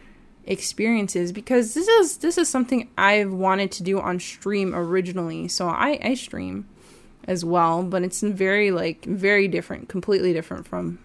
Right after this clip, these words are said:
podcasting. Actually, some of the people from stream were asking about my podcast because I had linked it onto my Twitch account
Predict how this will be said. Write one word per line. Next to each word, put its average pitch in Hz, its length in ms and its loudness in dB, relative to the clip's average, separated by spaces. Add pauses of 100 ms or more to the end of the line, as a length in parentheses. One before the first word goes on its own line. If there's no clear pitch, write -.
(240)
podcasting. 175 680 -4
Actually, 190 300 -4
some 180 240 -2
of 170 300 -4
the 170 100 2
people 165 340 -6
from 170 240 -6
stream 180 360 -6
were 170 80 -4
asking 185 420 -4
about 170 160 -4
my 180 120 -6
podcast 220 600 0
because 190 240 -6
I 196 80 -2
had 175 240 -4 (640)
linked 262 240 2
it 254 100 2
onto 226 320 4
my 190 460 0
Twitch - 260 -2
account 175 380 -2